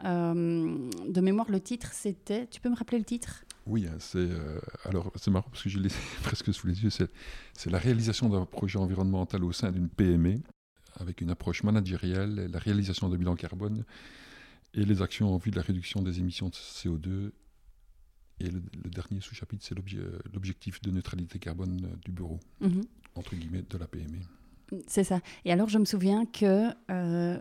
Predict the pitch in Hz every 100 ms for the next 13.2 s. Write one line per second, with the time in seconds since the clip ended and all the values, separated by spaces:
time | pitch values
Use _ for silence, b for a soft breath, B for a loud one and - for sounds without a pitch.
0 | - 170 165 185 208 208 160 202 214 202
1 | - 180 180 202 - 170 160 - 190 180
2 | 190 - 180 - 185 180 247 - - 165
3 | 208 - 214 170 180 170 160 160 156 160
4 | 220 233 B B B B B 180 180 -
5 | - - 226 233 233 - _ - _ _
6 | 196 175 175 190 170 175 185 - _ _
7 | _ _ 175 170 170 170 175 165 160 170
8 | - _ _ _ _ _ - - 92 -
9 | 170 175 - - - 190 - 262 220 185
10 | 202 214 170 170 170 160 - 170 175 196
11 | 208 202 170 - 175 196 196 180 - 233
12 | 240 B B B B 185 185 - - 185
13 | 190 277